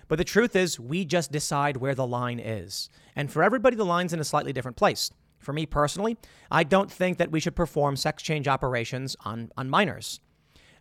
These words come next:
Uh, I, that's just my opinion. I don't think that opinion is going to change. I think minors do not understand,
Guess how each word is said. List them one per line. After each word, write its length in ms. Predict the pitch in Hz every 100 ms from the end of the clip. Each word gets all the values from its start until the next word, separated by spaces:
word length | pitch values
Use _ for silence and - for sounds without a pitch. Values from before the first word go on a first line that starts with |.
| _ _
Uh, 180 | - 156 -
I, 160 | 156
that's 160 | 147 156
just 120 | 151
my 120 | 165
opinion. 400 | 160 196 151 107 - - _ _ _ _ _ -
I 120 | 180
don't 140 | 208
think 140 | 208 180
that 100 | 165
opinion 260 | 160 156
is 80 | 135
going 140 | 131
to 60 | 120
change. 440 | - 110 90 - - - - - - - _ _ _ _ _ -
I 120 | 151
think 300 | 147 185 175 - - _ _ _
minors 600 | 139 160 202 208 208 151
do 180 | 139 143
not 200 | 160 170
understand, 800 | 156 165 156 147 - 147 175 208